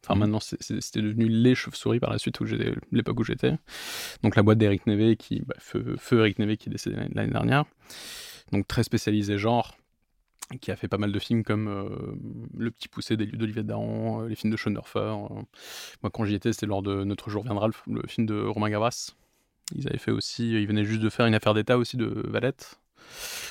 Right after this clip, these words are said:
Speaker 1: Donc très orienté genre, mais ça a permis justement de voir les galères de financement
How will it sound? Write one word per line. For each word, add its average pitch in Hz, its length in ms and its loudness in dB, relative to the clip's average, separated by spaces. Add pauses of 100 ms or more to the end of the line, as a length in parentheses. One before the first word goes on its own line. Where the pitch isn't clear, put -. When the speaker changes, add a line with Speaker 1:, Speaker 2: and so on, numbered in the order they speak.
(120)
Speaker 1:
Donc 104 180 -2
très 120 220 6
orienté 117 340 6
genre, 127 240 6
mais 113 160 2 (140)
ça 110 120 2
a - 40 -4
permis 117 200 2
justement 113 280 -2
de 107 40 -2
voir 117 140 4
les 110 80 -2
galères 110 320 2
de 107 80 -6
financement 107 600 0